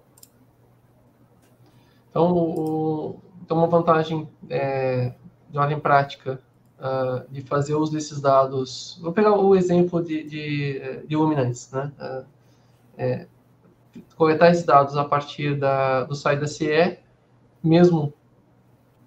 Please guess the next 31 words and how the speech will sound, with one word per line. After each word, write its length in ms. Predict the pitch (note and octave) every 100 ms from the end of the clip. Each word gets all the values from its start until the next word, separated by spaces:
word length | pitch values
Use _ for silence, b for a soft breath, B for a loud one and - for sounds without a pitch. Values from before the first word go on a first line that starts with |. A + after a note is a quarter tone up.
| -
é, 380 | - - - D#3
esses 200 | D3+ D3
dados 300 | D3 C#3+ C#3
estando 300 | - D#3+ D3
disponíveis 580 | - D3 C#3+ C3+ C#3 D3
em 100 | D#3+
outros 220 | F3+ -
sites, 580 | E3 G3 A3 - - _ _ _ _ _ _ _
é 160 | - E3
porque 800 | E3+ G#3 - G3 F3+ G3 G#3 -
a 140 | F#3+ F#3+
informação 720 | F#3+ G3 F#3 F3+ - F#3 F#3+
é 80 | G3
quente, 540 | - D3 - - _ _
né? 220 | C#3+ D3
Ela, 720 | C#3+ D#3+ D#3 D#3 D3+ D3 C#3+ - b b b _ -
ah, 300 | C#3 C3+ C3+ -
não, 240 | D#3 D3+
não 160 | D#3 D#3+
cor-, 400 | - E3 D#3 D3+
não, 400 | D3+ D#3 D3+ D3+
não 100 | D#3+
correria 320 | E3+ E3+ E3
o 60 |
risco 400 | D3 E3 E3 F3
de 80 | E3
ter 160 | - E3
sido 380 | - D#3+ D#3 D3+
feita 280 | E3+ E3+
alguma 420 | D#3 D3+ D#3 D#3 D3+
adulteração 800 | D3+ D#3+ D3+ D3 - E3 G#3+